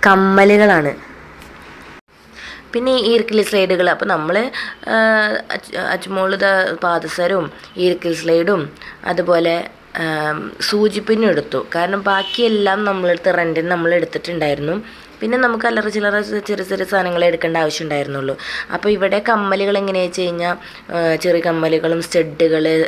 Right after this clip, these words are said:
ഒക്കെ ജിമിക്കുകൾ മാത്രമായിട്ടും, ആ, അങ്ങനെ അങ്ങനെ അങ്ങനെ പല,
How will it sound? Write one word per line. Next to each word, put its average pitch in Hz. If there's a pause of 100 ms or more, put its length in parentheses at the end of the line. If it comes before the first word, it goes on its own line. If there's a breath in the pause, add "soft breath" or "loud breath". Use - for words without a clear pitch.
ഒക്കെ 160
ജിമിക്കുകൾ 165
മാത്രമായിട്ടും, 156 (460 loud breath)
ആ, 143 (260)
അങ്ങനെ 170
അങ്ങനെ 190
അങ്ങനെ 185 (380)
പല, 165